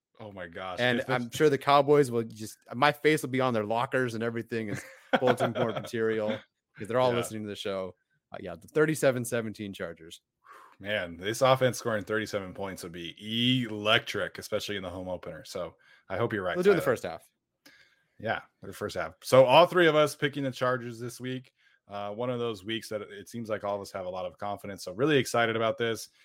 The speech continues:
Speaker 1: As Tyler mentioned, I'll be at the game. Can't wait to attend SoFi Stadium. Um,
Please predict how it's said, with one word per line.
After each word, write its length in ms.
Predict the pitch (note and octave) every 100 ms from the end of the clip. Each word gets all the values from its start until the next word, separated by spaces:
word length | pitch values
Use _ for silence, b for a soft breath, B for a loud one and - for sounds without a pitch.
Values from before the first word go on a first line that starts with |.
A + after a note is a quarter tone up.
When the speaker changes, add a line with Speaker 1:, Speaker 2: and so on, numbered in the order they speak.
| b -
Speaker 1:
As 160 | G#2
Tyler 240 | - A#2 A2+
mentioned, 340 | A#2 A2+ A#2
I'll 180 | A2 A2
be 200 | A2+ G#2
at 200 | G#2+ A2+
the 80 | A#2
game. 360 | G#2 A2+ A2+ A2
Can't 300 | - A#2 A2
wait 260 | A2+ A2+ -
to 380 | A2+ G#2+ G2 - _ _ _ -
attend 420 | G#2+ - A#2+ A#2
SoFi 400 | A#2 A2+ A2+ A2
Stadium. 680 | - A#2 A#2 A#2 A#2 A2+ G#2+ _ _ _ -
Um, 440 | A2 G#2+ G#2 G#2